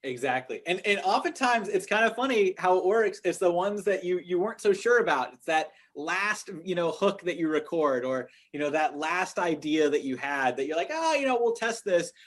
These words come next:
but I know this other one, this is the one that's gonna really work." It's always the one that you, uh, you, you just threw in as a flyer,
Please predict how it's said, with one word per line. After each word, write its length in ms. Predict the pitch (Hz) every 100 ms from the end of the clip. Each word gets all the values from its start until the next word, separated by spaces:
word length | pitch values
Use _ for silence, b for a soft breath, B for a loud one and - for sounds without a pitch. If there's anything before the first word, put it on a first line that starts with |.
| b
but 100 | 165
I 80 | 180
know 220 | 185 214
this 180 | 196 185 170
other 200 | 185 170
one, 240 | 156 139
this 200 | 175 170
is 120 | 156
the 120 | 160
one 120 | 151 143
that's 100 | 131
gonna 180 | 151 131
really 240 | 139 131
work." 300 | 127 131 110
It's 140 | 120 117
always 440 | 165 180 190 185
the 140 | 180 175
one 240 | 190 175
that 120 | 165
you, 240 | 165 160 156
uh, 240 | 147 147 - B B
you, 160 | 165 160
you 260 | 170 175
just 240 | 165 175 -
threw 280 | 214 226 220
in 140 | 208
as 120 | 185
a 80 | 180
flyer, 640 | 185 196 208 185 147 131